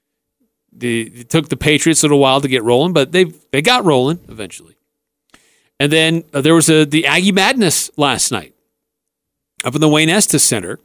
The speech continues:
Utah State men's basketball, women's basketball put on a show, had the three-point contest, had the dunk contest, a little bit of a scrimmage.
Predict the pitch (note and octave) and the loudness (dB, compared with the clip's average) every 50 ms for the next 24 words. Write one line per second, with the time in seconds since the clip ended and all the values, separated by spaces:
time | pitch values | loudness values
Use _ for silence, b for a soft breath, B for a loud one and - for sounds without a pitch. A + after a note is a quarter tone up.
0 | _ _ _ _ _ _ _ _ _ _ B2 A2+ - C#3 C3 - - D#3 C#3+ C#3+ | _ _ _ _ _ _ _ _ _ _ -4 -2 0 0 2 2 2 2 2 0
1 | D3 D3 D3 C#3 - D3 D3+ D3+ - - D#3+ D3 D3 D3+ D3+ D3 C3+ B2+ B2+ C#3+ | 0 -2 -2 0 0 0 2 2 0 0 2 2 2 4 4 4 2 2 0 0
2 | D3 C3+ C3+ D#3+ D#3+ D#3+ D3+ - - D#3+ D3 D3+ D#3 D#3 D3+ D3+ D3 - - C#3 | -2 -2 -2 -2 0 0 0 0 0 0 2 2 4 4 4 2 2 0 -4 -4
3 | D#3 D#3+ F3+ F3+ E3 - - G#3 F#3 F#3 G3 G#3 G#3+ A#3+ A3 F#3 D#3 C#3+ C3 B2+ | -4 -2 -2 0 0 2 2 2 4 4 4 4 4 4 2 2 0 0 -4 -2
4 | - E3+ E3+ D#3+ - - E3+ E3+ F3 D#3 - - D#3+ E3+ F3 E3 - - D#3+ D#3+ | 0 2 2 2 0 0 0 0 0 -2 -2 -2 0 0 0 -2 0 0 2 2
5 | D#3+ E3 - - - b b b b b D#3 C3 G#2 G2 F#2 C#3+ D3 E3 E3+ D#3+ | 2 2 0 -4 -8 b b b b b -6 -6 -6 -4 -2 0 0 0 0 -4
6 | - - - - D#3+ D#3 D#3+ D#3+ D3+ - D#3+ D#3 D3+ D#3 D3+ - - _ _ _ | -8 -12 -8 -4 -2 0 0 -2 -2 -2 0 0 0 0 -2 -4 -10 _ _ _
7 | _ _ _ _ _ - A#2+ C3+ C#3 C#3+ C#3 B2+ B2+ - - - F3 F3 F3+ F#3 | _ _ _ _ _ -10 -8 -4 -2 -2 -2 -2 -2 -4 -2 0 0 0 2 0
8 | F#3 E3+ - - - | 0 -2 -2 -6 -8